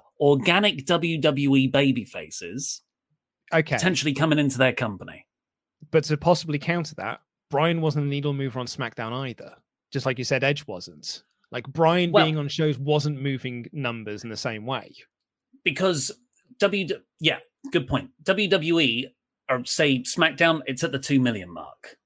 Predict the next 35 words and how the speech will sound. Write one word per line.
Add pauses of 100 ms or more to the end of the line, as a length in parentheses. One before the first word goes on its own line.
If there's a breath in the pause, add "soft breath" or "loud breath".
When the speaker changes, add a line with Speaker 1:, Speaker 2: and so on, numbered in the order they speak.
Speaker 1:
So
you've
got
your
two
million
people
who
tune
in,
Fox,
the
exposure,
whatever. (580)
A
E
W's
down
here.
So,
like,
maybe
the
two,
the
two
million
limit
at
the
moment
for
wrestling
in
general,